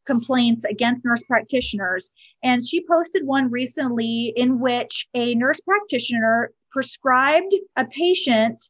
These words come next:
the patient had hyperthyroidism. So their thyroid was going too fast.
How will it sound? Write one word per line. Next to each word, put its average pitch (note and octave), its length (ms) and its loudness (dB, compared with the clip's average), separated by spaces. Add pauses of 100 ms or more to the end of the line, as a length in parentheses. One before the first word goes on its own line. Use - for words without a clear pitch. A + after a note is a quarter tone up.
(120)
the C4 60 0
patient G#4+ 380 2
had C4 640 4 (840)
hyperthyroidism. A#3+ 1300 4
So B3 100 -4
their B3 180 0
thyroid C#4 600 4
was A#3 200 0
going A#3+ 380 4
too C4+ 400 0
fast. F#3+ 400 0